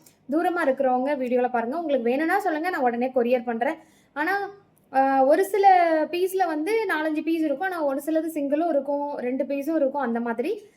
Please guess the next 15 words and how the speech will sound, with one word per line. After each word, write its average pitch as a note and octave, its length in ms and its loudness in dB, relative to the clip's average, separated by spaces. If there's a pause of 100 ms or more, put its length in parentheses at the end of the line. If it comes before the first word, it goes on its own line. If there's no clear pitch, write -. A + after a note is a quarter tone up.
(100)
நான் D#4 100 -2
உங்களுக்கு D#4+ 280 0
சும்மா E4+ 180 0
இப்ப G4+ 160 2
ரேண்டமா E4+ 560 0
காமிக்கிறேன். D#4 640 2
அதுக்கப்புறம் E4+ 380 -2
சிங்கிள் E4 320 0
தனித்தனியா D#4+ 680 0
வந்து D#4 240 -4
காமிச்சு C#4+ 400 -2 (400)
ரேட்டை D#4+ 240 4
சொல்லி D#4+ 240 0
வீடியோ B3 200 0
போடுறேன். A#3 360 -4